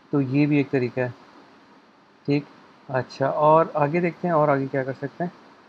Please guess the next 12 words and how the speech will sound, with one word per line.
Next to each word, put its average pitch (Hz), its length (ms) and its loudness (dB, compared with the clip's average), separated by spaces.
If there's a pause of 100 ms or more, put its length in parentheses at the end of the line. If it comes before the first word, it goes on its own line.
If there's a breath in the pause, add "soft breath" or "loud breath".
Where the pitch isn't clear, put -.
(500)
मैं 139 160 0
एक 143 400 0
circle 143 440 -2
ले 143 140 0
रहा 135 100 -4
हूँ, 175 140 -10
एक 127 240 -12
उसमें 139 280 -6
gradient 131 340 -2
कर 135 100 0
लेते 117 260 -8
हैं, 117 100 -10